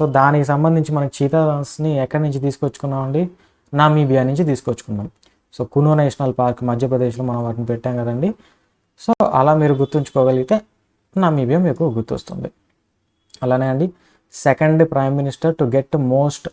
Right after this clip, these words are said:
awards వచ్చేసి మనకి మన్మోహన్ సింగ్ గారండి. So ప్రైమ్ మినిస్టర్ మోడీ గారేమో ట్వంటీ సిక్స్ అవార్డ్స్ హైయెస్ట్,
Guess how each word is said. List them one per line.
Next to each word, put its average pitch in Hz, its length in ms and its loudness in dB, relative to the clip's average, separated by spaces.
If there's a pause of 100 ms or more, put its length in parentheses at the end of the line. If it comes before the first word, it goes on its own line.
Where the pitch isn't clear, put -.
(120)
awards 131 400 4
వచ్చేసి 117 280 -4
మనకి 123 200 -4
మన్మోహన్ 135 460 0
సింగ్ 110 200 -2
గారండి. 104 280 -4 (600)
So 117 200 2
ప్రైమ్ 120 300 2
మినిస్టర్ 143 280 2
మోడీ 139 260 4
గారేమో 147 300 4
ట్వంటీ 143 280 0
సిక్స్ 143 200 -2
అవార్డ్స్ 131 380 2 (920)
హైయెస్ట్, 143 380 4